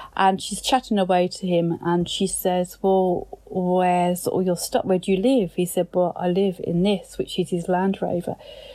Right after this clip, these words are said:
She said, "Well, where's all your stuff?" He said, "In a box on the top." And she kind of looks at him, absolutely astounded.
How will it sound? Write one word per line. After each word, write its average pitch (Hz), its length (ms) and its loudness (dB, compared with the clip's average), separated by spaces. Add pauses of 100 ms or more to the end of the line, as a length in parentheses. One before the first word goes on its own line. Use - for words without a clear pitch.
(180)
She - 160 -4
said, 226 200 0
"Well, 226 140 4
where's 226 260 2
all 226 80 0
your 220 160 0
stuff?" 262 560 -2 (160)
He - 80 -20
said, 196 320 -4 (600)
"In 214 100 4
a 202 60 2
box - 360 -4
on 190 120 -2
the 185 100 -2
top." 196 460 0 (580)
And 202 160 2
she - 100 -10
kind 226 160 2
of 202 100 4
looks - 360 0
at - 80 -8
him, 170 460 0 (140)
absolutely - 520 -2
astounded. 185 800 -2